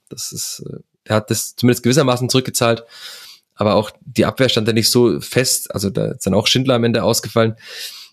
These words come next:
Natürlich ist das, ist ein Fakt. Also wenn Mannschaften eingespielt sind und wenn sie einen Rhythmus entwickeln können, ist das wahnsinnig, wahnsinnig viel wert. Und der Club konnte das eben nie, aber das darf nicht der alleinige Erklärungsansatz sein. Und was ich beim Club nie verstehen werde, das sage ich jetzt leicht als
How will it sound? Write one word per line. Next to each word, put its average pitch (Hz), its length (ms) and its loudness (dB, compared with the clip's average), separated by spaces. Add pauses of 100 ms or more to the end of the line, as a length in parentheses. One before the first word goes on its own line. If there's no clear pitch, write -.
(680)
Natürlich 135 280 2
ist 147 120 -2
das, 139 120 0
ist - 300 0
ein 135 120 2
Fakt. - 240 -2
Also 101 140 0
wenn 113 100 2
Mannschaften 123 360 2
eingespielt 135 540 2
sind 123 140 2
und 117 80 4
wenn 113 100 4
sie 113 160 2
einen 107 200 2
Rhythmus 127 280 2
entwickeln 120 320 0
können, 113 300 0
ist 76 200 -2
das 101 180 -2
wahnsinnig, 117 560 0
wahnsinnig 113 480 0
viel 117 280 2
wert. 110 320 2 (600)
Und 107 140 -2
der 120 80 0
Club - 180 -2
konnte 120 240 0
das 113 140 0
eben 107 240 4
nie, 123 360 2
aber 107 120 2
das 110 140 0
darf 110 160 0
nicht 127 100 -2
der 117 80 2
alleinige 110 280 2
Erklärungsansatz 110 680 0
sein. 113 240 2 (340)
Und 104 200 0 (100)
was 123 140 0
ich 131 80 -2
beim 123 100 2
Club 110 180 -2
nie 139 140 4
verstehen 131 400 2
werde, 120 160 0
das 113 140 -2
sage 104 140 0
ich 123 60 -2
jetzt - 140 -4
leicht 110 260 0
als - 280 -2